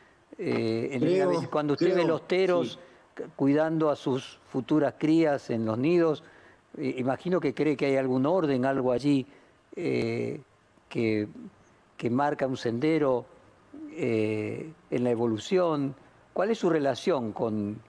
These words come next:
Speaker 1: con la metafísica, para decirlo de alguna manera? ¿Qué explicación le encuentra a
Speaker 2: Mágica.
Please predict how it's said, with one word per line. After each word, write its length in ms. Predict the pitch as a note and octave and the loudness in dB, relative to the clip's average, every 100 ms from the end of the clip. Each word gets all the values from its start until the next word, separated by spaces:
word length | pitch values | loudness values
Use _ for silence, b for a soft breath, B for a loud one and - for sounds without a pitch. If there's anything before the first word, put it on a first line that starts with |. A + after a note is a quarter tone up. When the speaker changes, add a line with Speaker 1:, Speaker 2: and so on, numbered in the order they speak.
| - - _ _ _ _ - - - - | -20 -20 _ _ _ _ -20 -20 -14 -4
Speaker 1:
con 120 | B2 | -2
la 100 | B2 | 0
metafísica, 680 | A#2+ C3+ - A#3+ - A2+ A2 | -2 -2 -2 -2 -2 -2 0
para 140 | G#2+ | 0
decirlo 180 | G#2 A2+ | 0 -2
de 60 | |
alguna 240 | A#2 A#2 A#2 | 0 0 0
manera? 280 | A#2 A2 A2+ | 0 0 0
¿Qué 100 | E3+ | -2
explicación 580 | E3 D#3+ D#3+ - F3 | -2 -2 -2 -2 0
le 60 | D#3+ | 0
encuentra 600 | C#3 D#3 D#3+ C3+ A#2+ A#2+ | 0 0 0 0 0 0
a 40 | G#2+ B B | -2 B B
Speaker 2:
Mágica. 600 | G#2+ C3 C3 C#3 - D#2+ | -2 0 0 -2 -2 -6